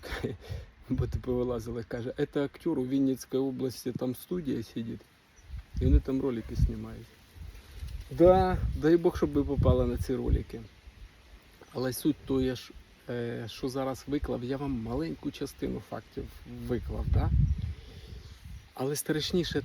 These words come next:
те, що такі люди, як Роман Червінський, він доповідав на закритому засіданні комітету, зараз публічно, що такі особи, як Єрмак, є прямими агентами російського впливу.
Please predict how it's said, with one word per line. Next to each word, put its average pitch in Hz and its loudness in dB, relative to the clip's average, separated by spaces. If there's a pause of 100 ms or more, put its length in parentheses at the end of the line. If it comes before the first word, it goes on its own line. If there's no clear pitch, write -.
те, 202 2
що - -4
такі 131 -2
люди, 143 2
як 120 2
Роман 135 6
Червінський, 170 -2
він - 8
доповідав 143 0 (140)
на 120 -4
закритому 139 -2
засіданні 123 -4
комітету, 127 -2
зараз 147 -2
публічно, - 0 (540)
що - -4
такі - 0
особи, - 0
як - -2 (760)
Єрмак, 170 2
є 349 0 (480)
прямими 143 2
агентами 120 0
російського - -2
впливу. - -2